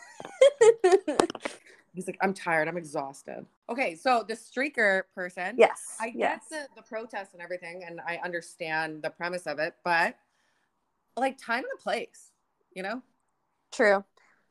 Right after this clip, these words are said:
Speaker 2: I,
Speaker 1: True.
Speaker 2: I find it disrespectful to the presenter, but I also think that, like, um,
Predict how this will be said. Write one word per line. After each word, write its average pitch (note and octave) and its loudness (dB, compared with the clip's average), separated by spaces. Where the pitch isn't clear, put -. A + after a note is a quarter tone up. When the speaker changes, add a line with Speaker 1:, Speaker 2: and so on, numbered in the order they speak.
Speaker 2:
I, A3+ 0
Speaker 1:
True. F#4+ 8
Speaker 2:
I F4+ 4
find A#3+ -2
it E4 -16
disrespectful G#3 -4
to G3 -14
the F3+ -10
presenter, E3 -4
but A3+ -2
I G3 2
also G#3+ -4
think F3+ -8
that, E3+ -8
like, D#3 -6
um, G#3 -4